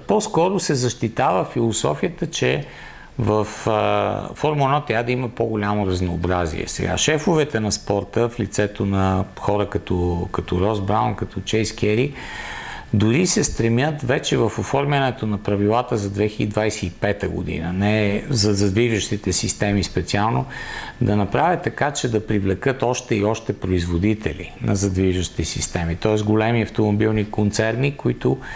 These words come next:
а, да имат своето участие в спорта. Естествено и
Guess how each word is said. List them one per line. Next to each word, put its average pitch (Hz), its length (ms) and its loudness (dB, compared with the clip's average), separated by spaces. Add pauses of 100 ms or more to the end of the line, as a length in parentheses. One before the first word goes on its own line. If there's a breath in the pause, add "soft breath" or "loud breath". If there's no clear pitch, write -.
(460 loud breath)
а, 55 680 0 (100)
да 101 180 0
имат 135 380 0
своето 120 520 0
участие 98 500 -2
в 113 140 0
спорта. 131 760 0 (160)
Естествено 107 920 0
и 110 400 0